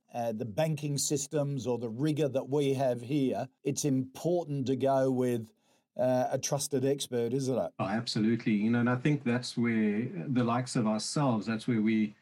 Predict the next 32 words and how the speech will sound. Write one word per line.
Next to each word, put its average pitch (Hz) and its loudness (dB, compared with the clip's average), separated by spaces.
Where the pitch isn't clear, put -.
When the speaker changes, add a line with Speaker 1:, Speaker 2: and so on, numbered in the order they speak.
Speaker 2:
come 127 4
in, 123 4
and 117 4
that's 131 0
where 160 2
the 110 2
public 117 0
uses 135 4
us, 101 -4
because, 123 0
you 131 2
know, 113 4
they 123 0
don't 127 2
want 113 0
to 117 -2
be 107 0
paying 107 0
money 107 2
to - -4
a 107 -4
foreign 110 -2
country 127 0
where 104 0
they 107 0
don't 110 0
know 110 0
who 110 2
they're 101 -2
dealing 117 2
with 110 -2
and 104 -2